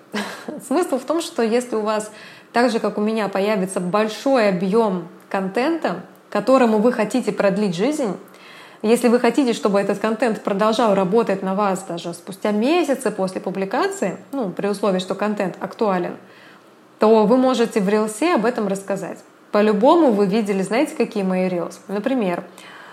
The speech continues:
а, блогер или эксперт, в чем разница, в чем выгода, кем лучше быть, э, как лучше зарабатывать. Вот чтобы в этом во всем разобраться,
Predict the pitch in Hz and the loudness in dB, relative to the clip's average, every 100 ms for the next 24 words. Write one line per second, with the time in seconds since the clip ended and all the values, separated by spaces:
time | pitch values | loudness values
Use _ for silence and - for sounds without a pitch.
0 | - 190 190 180 170 220 359 403 285 320 | -8 -2 -2 0 0 0 2 2 2 2
1 | 294 233 277 240 208 208 - - 190 180 | 2 2 4 4 2 -2 -6 -2 0 0
2 | 180 - 254 233 202 208 196 196 196 - | -4 -4 -2 0 0 0 -2 -6 -6 -2
3 | 240 196 202 214 202 190 190 190 190 247 | -2 0 0 0 0 0 0 0 0 2
4 | 262 240 247 - 233 190 202 196 196 196 | 2 2 0 0 0 2 0 -2 -2 0
5 | 190 190 190 220 226 240 226 220 202 202 | 2 0 0 0 2 2 2 0 0 0
6 | 185 185 180 175 175 185 190 - 202 202 | 2 0 -2 -4 -6 -6 -6 -4 -2 -2
7 | 202 202 196 196 202 180 185 214 359 403 | -2 -2 -4 -4 -6 -4 -4 -2 -2 -2
8 | 240 | -6